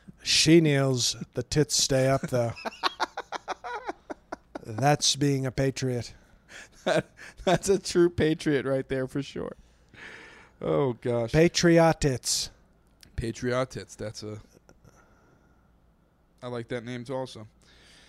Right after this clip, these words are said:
Speaker 2: Lots of titles, Mister <laughs> President. Lots of titles.
Speaker 1: It's called bars.
Speaker 2: It, it is called bars.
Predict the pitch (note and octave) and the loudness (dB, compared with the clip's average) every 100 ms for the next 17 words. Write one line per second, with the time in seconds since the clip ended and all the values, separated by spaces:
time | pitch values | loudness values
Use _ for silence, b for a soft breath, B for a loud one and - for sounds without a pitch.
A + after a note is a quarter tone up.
0 | b b - B2 F3+ - G#3 F#3+ D3+ B2+ | b b -10 -2 0 0 2 6 6 4
1 | B2 A#2+ - - - D3 D3 C#3 C3 D3 | -2 -6 -6 -8 -6 -4 -2 -2 -2 0
2 | C#3 D#3 - C#3 C3+ B2+ - A#2+ B2+ A2 | 2 0 0 0 0 0 -4 -2 -2 -4
3 | A2 - - - - C#3 A#2+ A#2 C3 C3 | -6 -12 -12 -6 2 2 2 0 2 2
4 | B2 G#2+ - B2 A#2+ B2 B2 B2 - A#2+ | 0 -2 -4 -4 -4 -2 0 -2 -4 -4
5 | A#2 G#2+ A2 A2+ A2+ A2 | -4 -4 -4 -2 -2 -4